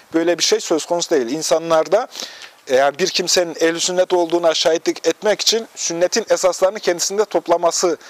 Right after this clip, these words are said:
gerekiyor. Buna şahit olursan onun sünnet ehli olduğuna şahitlik edebilirsin. Nitekim Berbehari Şerh-ü Sünne'de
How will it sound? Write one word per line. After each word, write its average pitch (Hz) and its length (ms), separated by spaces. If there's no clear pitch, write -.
gerekiyor. 120 500
Buna 170 180
şahit 175 280
olursan 208 380
onun 151 240
sünnet 139 340
ehli 131 180
olduğuna 123 420
şahitlik 131 400
edebilirsin. 123 520
Nitekim 175 480
Berbehari 160 480
Şerh-ü 156 280
Sünne'de 147 480